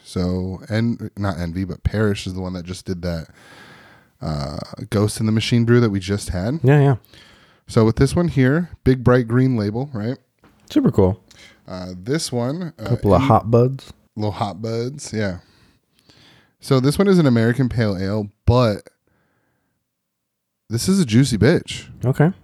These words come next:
Speaker 1: So the brown bottle kind of hides it. Uh, looking at it, I don't think we're gonna really see. I mean, I look at it, I'm like, "Eh, just looks like a, a, you know, a pale ale, right?"
Speaker 2: Yeah.
Speaker 1: But the flavor profile directly from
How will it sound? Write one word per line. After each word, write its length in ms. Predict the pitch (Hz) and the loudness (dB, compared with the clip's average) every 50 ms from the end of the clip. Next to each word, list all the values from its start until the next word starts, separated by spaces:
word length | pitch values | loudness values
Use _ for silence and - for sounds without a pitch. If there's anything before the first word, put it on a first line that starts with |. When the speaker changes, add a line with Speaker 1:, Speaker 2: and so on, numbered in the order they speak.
| _ | _
Speaker 1:
So 280 | - - - 110 107 107 | -10 -2 2 2 2 2
the 80 | 110 | 2
brown 480 | 101 104 117 117 131 165 190 190 185 170 | 0 0 2 2 2 2 0 0 -2 -2
bottle 520 | 135 - 95 101 147 165 135 110 104 98 90 | -2 0 0 2 4 4 4 4 2 0 -2
kind 200 | - - 104 107 | -4 -2 -2 0
of 80 | 107 101 | 0 -2
hides 380 | - - 92 101 127 113 95 | -4 0 2 2 2 2 2
it. 160 | 85 73 - _ _ _ _ _ - - _ _ _ _ - | -2 -6 -6 _ _ _ _ _ -20 -20 _ _ _ _ -6
Uh, 140 | 90 87 87 | -4 -4 -2
looking 320 | 90 101 113 - - 135 | 0 -2 0 2 2 4
at 120 | 131 135 143 | 4 4 4
it, 240 | 147 147 143 - - - _ _ _ _ _ _ _ _ _ _ _ _ _ _ _ _ _ _ _ _ _ _ - | 4 4 2 -2 -6 -12 _ _ _ _ _ _ _ _ _ _ _ _ _ _ _ _ _ _ _ _ _ _ -4
I 60 | 98 | 0
don't 180 | 107 123 120 - | 0 0 0 0
think 160 | - 127 120 | -2 -2 0
we're 80 | 123 113 | 0 2
gonna 200 | 113 110 104 98 | 2 2 4 4
really 220 | 101 101 98 92 | 4 4 2 2
see. 360 | - - - 104 113 131 123 95 | -2 -2 -2 0 2 2 4 2
I 20 | |
mean, 180 | 98 95 90 85 | 2 0 0 2
I 120 | 92 120 | 2 2
look 180 | 127 120 107 107 | 2 4 2 2
at 80 | 98 | 0
it, 40 | 98 | 0
I'm 60 | 98 110 | 0 -2
like, 160 | 113 110 - | -4 -4 -4
"Eh, 160 | 147 202 208 160 - | -6 -6 -6 -6 -6
just 200 | - 135 135 - | -8 -10 -8 -8
looks 160 | 151 151 - | -10 -8 -6
like 120 | 170 156 151 | -4 -2 0
a, 120 | 147 123 | 0 -2
a, 280 | 85 78 117 107 98 - - | -2 -2 -6 -6 -6 -8 -6
you 100 | 123 110 | -4 -4
know, 180 | 110 120 139 - - 131 123 120 | -4 -4 -6 -6 -8 -6 -6 -4
a 40 | 110 | 0
pale 280 | - 143 139 147 151 | 2 2 4 4 4
ale, 200 | 156 175 185 147 | 4 4 4 4
right?" 220 | 110 110 120 135 - | 4 4 4 6 6
Speaker 2:
Yeah. 260 | 92 90 85 87 104 - - - - - _ _ _ _ | 6 4 4 2 0 -4 -8 -16 -20 -20 _ _ _ _
Speaker 1:
But 300 | - 107 110 110 104 92 | -4 -2 -2 -2 -2 -2
the 160 | 110 123 120 113 - - | -2 -2 -2 -2 -4 -8
flavor 340 | - - - 139 151 196 220 196 | -4 0 4 4 6 4 4 4
profile 720 | - 143 123 113 - - 117 113 113 113 110 113 113 110 - _ _ - - 113 | 2 2 2 2 0 -2 -2 -2 -2 -2 -2 -4 -6 -8 -12 _ _ -16 -6 0
directly 440 | 120 117 110 110 123 - - 131 | 2 4 4 4 4 4 2 0
from 560 | 120 - - 113 107 104 104 104 101 98 98 | 0 0 0 0 0 2 0 -2 -2 -4 -6